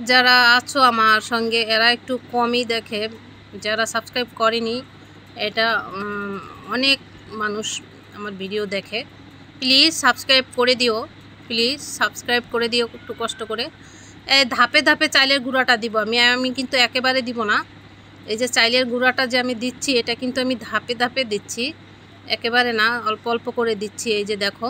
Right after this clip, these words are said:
চাইলের গুঁড়া, এই হচ্ছে চাইলের গুঁড়ো। এটা কিন্তু ভাতের চাইলের গুঁড়ো না, এটা কিন্তু তোমার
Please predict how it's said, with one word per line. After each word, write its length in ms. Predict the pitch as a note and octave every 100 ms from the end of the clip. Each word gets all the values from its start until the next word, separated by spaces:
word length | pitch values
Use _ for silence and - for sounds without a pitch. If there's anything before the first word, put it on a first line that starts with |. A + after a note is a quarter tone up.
| -
চাইলের 320 | - G#3 G#3
গুঁড়া, 260 | G3+ G#3 A#3 E4 - - - - - - - - - - - - - -
এই 140 | A3
হচ্ছে 240 | A3+ A#3 B3+
চাইলের 420 | A#3+ A3 G#3+ A3 A3
গুঁড়ো। 260 | G#3+ G#3+ D4+ - - - - -
এটা 160 | G3 A3
কিন্তু 200 | A3+ A3+
ভাতের 360 | G3+ G#3 A#3 A#3
চাইলের 300 | A#3+ A#3+ A#3+
গুঁড়ো 220 | A3 A3+
না, 160 | A3+ B3 D#4 - - - - -
এটা 140 | G3 G#3+
কিন্তু 340 | A#3 A3 A3+ A3 A3 G#3+
তোমার 300 | A3 G#3+